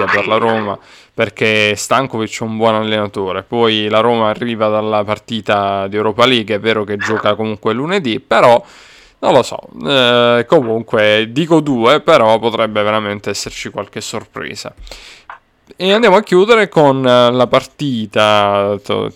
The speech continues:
Speaker 2: quindi andiamo in Puglia, <laughs> eh, e andiamo alla partita di Lecce, Lecce-Fiorentina, anche questa secondo me non semplice,
Speaker 1: Eh,
Speaker 2: no?
Speaker 1: eh, non è semplice, ecco. Io metto due.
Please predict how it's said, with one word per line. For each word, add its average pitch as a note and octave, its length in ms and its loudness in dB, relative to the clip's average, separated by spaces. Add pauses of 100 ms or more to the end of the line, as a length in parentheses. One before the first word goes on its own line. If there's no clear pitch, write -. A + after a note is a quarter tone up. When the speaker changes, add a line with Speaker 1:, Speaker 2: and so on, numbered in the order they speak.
Speaker 2:
quindi G2+ 240 -6
andiamo A2+ 580 -2
in A2+ 160 -6
Puglia, A2 960 2
<laughs> A2 240 -8
eh, A2+ 560 -4 (100)
e B2 400 2
andiamo A#2+ 380 2
alla A#2 140 2
partita B2 580 -2 (260)
di F#3 200 -2
Lecce, D3+ 640 0
Lecce-Fiorentina, A#2+ 1400 -2
anche B2 260 -2
questa - 460 -8
secondo G#2+ 340 -2
me G2+ 160 -6 (280)
non A2+ 200 -4
semplice, G#2 720 -4
Speaker 1:
Eh, G#2 140 -4
Speaker 2:
no? D3+ 240 -6 (380)
Speaker 1:
eh, A2+ 40 -10
non A#2 220 -6
è G#2+ 60 -6 (140)
semplice, - 480 -10
ecco. - 600 -10
Io - 140 -8
metto B2+ 260 -8
due. G#2+ 340 -12